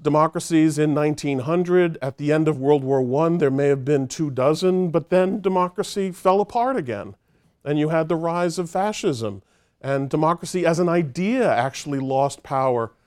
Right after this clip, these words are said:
in the twenties and thirties. And so, uh, at the dawn, you know, in nineteen thirty-nine, you were back down to a little over half a dozen democracies again. And then after World War Two, you had this, uh, this growth of democracy, but even that wasn't a steady thing. There were reverse waves,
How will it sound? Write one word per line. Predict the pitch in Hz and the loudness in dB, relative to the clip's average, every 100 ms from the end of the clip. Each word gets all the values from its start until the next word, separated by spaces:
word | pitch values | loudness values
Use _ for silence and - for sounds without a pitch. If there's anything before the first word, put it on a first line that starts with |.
| _ _ - | _ _ -8
in | 139 | -6
the | 135 | -6
twenties | 127 139 131 131 120 | -4 -4 -2 -2 -4
and | 123 | -8
thirties. | - 127 156 202 175 | -4 -2 0 -2 -4
And | 160 | -6
so, | - 175 170 170 _ _ _ - | 0 2 2 0 _ _ _ -8
uh, | 165 160 156 | -4 -2 0
at | 156 | 0
the | 165 | -2
dawn, | 139 160 | 0 0
you | 170 | 2
know, | 165 151 | 2 2
in | 151 | 2
nineteen | 147 156 165 | 2 0 -2
thirty-nine, | 156 170 156 156 147 160 175 | -2 0 0 0 0 0 0
you | 143 | 0
were | 151 | 0
back | 139 147 147 | 0 0 -2
down | 156 147 147 | -2 0 -2
to | - 151 143 - _ _ _ | -4 -4 -4 -8 _ _ _
a | 135 | -4
little | 139 143 | -2 0
over | 143 135 139 | 0 0 2
half | 143 143 | 2 2
a | 143 | -2
dozen | 131 139 139 | -2 0 -2
democracies | 143 151 185 - 160 110 107 | -4 -4 -4 -8 -12 -10 -10
again. | 98 101 101 107 | -10 -12 -10 -6
And | 127 | 0
then | 143 151 | 2 4
after | 156 156 156 | 2 0 2
World | 160 165 | 2 2
War | 151 165 | 0 -2
Two, | - 196 | -2 -2
you | 214 180 | 0 0
had | 170 156 156 | 2 0 0
this, | 165 160 - - _ _ _ - | -2 -2 -8 -18 _ _ _ -10
uh, | 147 151 151 147 | -4 0 0 -2
this | 139 151 | -2 -4
growth | - 147 160 160 | 2 4 4 4
of | 139 | -2
democracy, | 135 127 156 185 - | -2 -2 -2 -4 -2
but | 190 202 | 0 0
even | 220 220 | 2 0
that | 214 262 - | 0 -4 -2
wasn't | 165 139 123 | -2 -2 -4
a | 127 | -4
steady | 123 - 147 131 117 | -6 -4 -2 0 -4
thing. | - 110 104 | -8 -10 -8
There | 110 120 | -6 -4
were | 135 | -2
reverse | 151 170 180 233 220 | 0 2 4 2 0
waves, | 160 123 98 95 - | -6 -6 -6 -10 -14